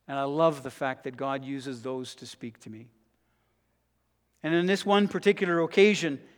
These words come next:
as I was debating this, and I, like I said, I was ninety-nine percent sure that's what we were gonna do.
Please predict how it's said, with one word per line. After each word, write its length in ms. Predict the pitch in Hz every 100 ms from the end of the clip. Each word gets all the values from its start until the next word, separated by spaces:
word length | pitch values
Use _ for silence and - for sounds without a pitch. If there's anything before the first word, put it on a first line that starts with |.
| _
as 100 | 151
I 120 | 180
was 300 | 180 180 - - - - - -
debating 540 | 180 147 190 208 196 180
this, 280 | 190 -
and 220 | 175 160 160
I, 80 | 160
like 220 | 170 160
I 40 |
said, 160 | 160 170
I 40 |
was 160 | 170 160
ninety-nine 580 | 170 185 185 175 175 175
percent 380 | 165 - 175
sure 260 | - 180 165
that's 180 | 151 165
what 100 | 156
we 100 | 151
were 100 | 147
gonna 220 | 147 143
do. 340 | 135 147 120